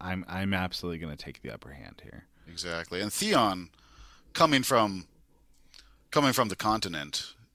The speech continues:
Speaker 2: might not, I mean, he, his ideas about the role of women are, are informed by his experience at Winterfell and, you know, sort of more, more chivalric kind of culture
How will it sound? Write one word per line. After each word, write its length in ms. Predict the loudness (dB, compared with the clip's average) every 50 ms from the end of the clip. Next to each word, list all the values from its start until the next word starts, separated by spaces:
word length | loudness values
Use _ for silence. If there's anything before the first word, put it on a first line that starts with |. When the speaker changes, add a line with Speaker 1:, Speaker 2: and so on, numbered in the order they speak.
| _ _ _ _ _ _ _
Speaker 2:
might 760 | -8 -6 -4 2 6 6 8 8 6 4 2 0 0 -2 -2 -12 _ _ -14
not, 600 | -8 -2 0 2 2 2 0 -2 -4 -4 -4 -4 -2 -4
I 60 | -6
mean, 100 | -6 -4
he, 140 | -4 -6 -6 -8
his 420 | -8 -8 -2 0 0 2 2 2
ideas 840 | 4 4 4 4 2 0 -4 -2 0 4 4 4 4 4 2 0 -2 -4
about 560 | -6 -8 -8 _ 2 4 4 4 4 0 -4
the 80 | -10 -10
role 240 | -8 -6 -6 -6 -8
of 140 | -10 -10
women 540 | -10 -8 -8 -8 -8 -8 -10 -12 -14 -18 -20 _ -8 -6
are, 140 | -4 -4 0 2
are 140 | 2 2 2
informed 480 | 2 0 0 2 2 2 2 0 0
by 180 | 2 2 4 4
his 320 | 2 0 -2 -2 -2 -2
experience 460 | -2 -2 -4 -2 -2 -2 -2 0 0 -2
at 80 | -2
Winterfell 720 | -4 -6 -6 -6 -6 -8 -8 -6 -6 -6 -6 -6 -8 -12 -16 _ _ _ -20 _ _ _ _ _ _ _ _ _ _ -8 -4
and, 440 | -2 0 0 0 0 -2 -4 -6 -6
you 100 | -8 -6
know, 80 | -4 -4
sort 240 | -4 -4 -4 -6 -10
of 80 | -10
more, 380 | -10 -8 -8 -8 -8 -10 -12 -18 _ -20 -20 -14 -12
more 240 | -10 -8 -6 -2
chivalric 800 | 0 0 0 0 -2 -4 -2 -2 -2 -2 -4 -6 -8 -8 -10 -12 -14
kind 320 | -12 -10 -10 -10 -10 -10
of 640 | -12 -12 -12 -12 -14 -14 -14 -16 -18 -18 -18 -18 -20 -18
culture 800 | -16 -12 -8 -8 -8 -4 -4 -4 -4 -4 -6 -8 -10 -12 -14